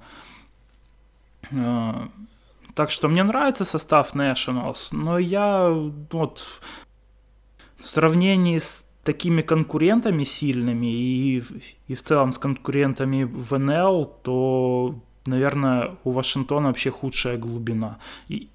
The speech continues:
и браться ей особо некому, потому, э, потому что, э, у Вашингтона нет качественной замены в трипл эй, че,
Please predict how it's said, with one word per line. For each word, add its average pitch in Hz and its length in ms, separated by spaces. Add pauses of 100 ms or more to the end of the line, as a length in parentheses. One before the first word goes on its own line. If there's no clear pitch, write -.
(100)
и 127 100
браться 143 420
ей 135 260
особо 131 320
некому, 139 500
потому, 123 640 (1400)
э, 113 280 (120)
потому 135 360
что, 123 1200
э, - 40
у - 20
Вашингтона 131 480
нет 135 260
качественной 120 920 (500)
замены 127 480
в - 80
трипл 127 460
эй, 156 180
че, 139 420